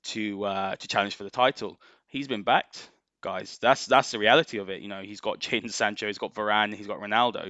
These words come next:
Uh, the, the big question was, was Ronaldo the right signing? And we've discussed that on the masterclass. Um,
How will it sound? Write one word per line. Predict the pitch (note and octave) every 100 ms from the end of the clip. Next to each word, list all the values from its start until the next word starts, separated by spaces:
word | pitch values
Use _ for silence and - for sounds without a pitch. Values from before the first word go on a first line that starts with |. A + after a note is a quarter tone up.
| - - - -
Uh, | - D#2+ -
the, | C3+
the | B2+ C3+
big | C3 D#3+
question | D3+ D3+ - A2
was, | G#2+
was | A2
Ronaldo | G#2 A2 A2 G#2+
the | G2+
right | G2+ -
signing? | - A2 A2+ A#2 A2
And |
we've | G2 F#2+
discussed | - - G2 -
that | F#2
on | G2
the |
masterclass. | G2 G2+ - - - G#2 - - - - _
Um, | A2 A2 A2